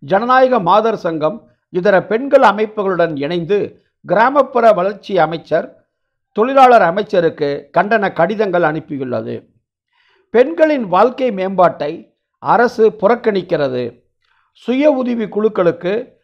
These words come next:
வட்டியில்லா கடன் வழங்க வேண்டும். நகரப்புற வேலை உறுதி திட்டமும் துவக்க வேண்டும் என நாம் கோரி வருகிறோம். பெண்கள் மீதான வன்முறை சம்பவங்கள், atrocities on women,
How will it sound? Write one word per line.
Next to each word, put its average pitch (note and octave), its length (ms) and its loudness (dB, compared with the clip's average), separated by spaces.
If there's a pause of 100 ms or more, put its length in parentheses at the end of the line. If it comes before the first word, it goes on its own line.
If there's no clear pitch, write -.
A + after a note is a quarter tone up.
(180)
வட்டியில்லா B3+ 580 0
கடன் G3 280 -2
வழங்க F3 280 0
வேண்டும். C3+ 420 -6 (580)
நகரப்புற C#4 640 4
வேலை G#3+ 300 4
உறுதி F#3+ 300 -4
திட்டமும் D#3+ 520 -6
துவக்க G3+ 360 0
வேண்டும் D3+ 400 -4 (340)
என C#3+ 160 -4 (260)
நாம் C#3 280 -6
கோரி D#3 260 -2
வருகிறோம். A#2+ 480 -6 (1300)
பெண்கள் D4+ 420 4
மீதான C4 440 0 (800)
வன்முறை C#4 540 4
சம்பவங்கள், F3 680 2 (600)
atrocities C4+ 800 -2
on A#3 220 2
women, E3+ 340 -2